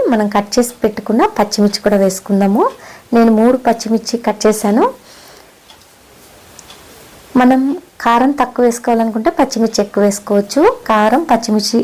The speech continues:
రెండు కూడా అడ్జస్ట్ చేసుకోవాలి మనం. అలాగే ఒక రెండు చిటికెళ్ళంతా పసుపు కూడా ఇప్పుడే యాడ్ చేసుకోవాలి.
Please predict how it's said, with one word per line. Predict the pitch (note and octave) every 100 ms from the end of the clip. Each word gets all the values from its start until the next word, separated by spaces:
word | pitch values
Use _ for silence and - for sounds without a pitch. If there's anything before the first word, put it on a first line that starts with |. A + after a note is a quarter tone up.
| - _ _ -
రెండు | G3+ G3+ A3
కూడా | G#3+ B3
అడ్జస్ట్ | A#3 F3 G#3+ -
చేసుకోవాలి | G3+ - G#3 G3+ G3
మనం. | F#3+ C#4 G4+ _ - _ - - - - -
అలాగే | C4 C#4 C4 C4+
ఒక | C4 B3
రెండు | G#3+ G#3+ A3+
చిటికెళ్ళంతా | - - - C#4+ C#4 A#3+ G#3+ A3+ G#3+ A3
పసుపు | G3+ G3+ - -
కూడా | A3 G#3+
ఇప్పుడే | G#3+ G#3+
యాడ్ | G#3 G3 -
చేసుకోవాలి. | G#3+ - G#3 G3